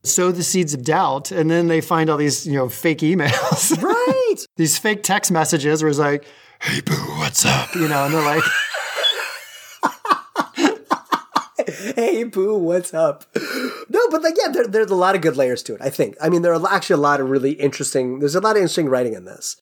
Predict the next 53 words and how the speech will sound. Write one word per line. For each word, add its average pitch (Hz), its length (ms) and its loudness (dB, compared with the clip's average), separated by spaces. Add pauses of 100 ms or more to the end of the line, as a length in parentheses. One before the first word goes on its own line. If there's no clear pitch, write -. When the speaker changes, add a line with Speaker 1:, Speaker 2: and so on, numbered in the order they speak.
(140)
Speaker 1:
Again, 208 280 2
I 170 120 4
just 185 180 0
wanna 233 180 4
say, 151 320 2
you 151 160 0
know, 147 100 4
you, 147 300 -2
you 151 100 0
mentioned 165 320 2
they 151 80 4
bring 147 260 2
in 143 80 2
all 131 140 4
these 160 200 2
heavy 185 260 2
hitters, 127 420 -2
both - 240 -4
in 151 80 -6
terms 175 220 0
of 170 80 0
voice 190 260 2
actors 135 720 0
and 160 520 4
in 147 260 0
terms 143 420 0
of 131 300 2
the, 127 200 -2 (180)
uh, 131 240 2
creators 180 400 2
and 147 120 -2
writers 160 420 2
and 143 80 -4
all 135 100 0
those 135 180 -2
people. 139 320 -2 (280)
This 220 280 0
was 233 120 2
not 220 180 2
a 208 80 2
dumb, 156 280 2
shallow, 139 500 2
pointless 135 880 -2
show. 160 600 0
I 175 100 2
mean, 170 160 2
there's 156 260 -2 (120)
obviously 156 500 -2
issues 151 400 -2
with 135 180 -4
it 143 160 -4
that 135 200 0
we 131 320 -2